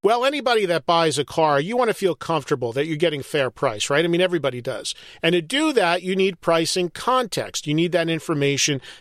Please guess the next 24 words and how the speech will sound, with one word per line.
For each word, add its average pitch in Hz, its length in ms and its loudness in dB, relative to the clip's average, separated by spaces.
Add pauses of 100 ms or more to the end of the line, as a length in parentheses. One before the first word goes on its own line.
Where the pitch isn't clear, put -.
that 143 160 0
empowers 170 680 0
you 165 100 -4
to 147 80 -4
feel 147 240 0
confident. 131 580 -4
And 135 80 -6
with 135 120 -2
TrueCar, 160 760 0 (240)
you'll 180 180 0
see 233 220 -4
what 220 140 0
other 175 200 0
people 156 440 -4
in 147 180 -2
your 165 140 0
local 139 340 -2
market 131 420 -2
paid 147 240 -2
for 170 140 -4
the 147 80 -2
car 165 240 0
you 175 160 -4
want. 240 340 2